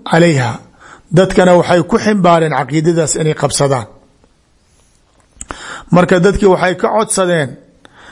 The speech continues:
dadkii waa wanaagsanay, caqiidadii ayaga caqiido u ahayd, dadkana ay ugu yeereen, wixii ka soo horjeedana ay, ay u diideen, dadkana ayaga ay,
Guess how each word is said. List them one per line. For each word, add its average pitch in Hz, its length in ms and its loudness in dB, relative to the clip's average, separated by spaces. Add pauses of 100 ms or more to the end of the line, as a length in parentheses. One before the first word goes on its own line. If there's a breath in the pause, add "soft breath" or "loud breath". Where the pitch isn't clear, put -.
(280 loud breath)
dadkii 165 360 2
waa 165 180 4
wanaagsanay, 165 840 -2 (640 loud breath)
caqiidadii 165 680 2
ayaga 170 340 0
caqiido 156 460 -2
u 175 140 0
ahayd, 170 300 -2 (480 soft breath)
dadkana 165 540 2
ay - 180 -2
ugu 175 220 2
yeereen, 170 520 2 (500 loud breath)
wixii 185 280 4
ka - 120 2
soo 165 220 2
horjeedana 170 560 0
ay, 165 140 0 (180)
ay 180 160 2
u 208 160 2
diideen, 170 560 4 (680 loud breath)
dadkana 180 580 2
ayaga 180 400 0
ay, 170 120 -2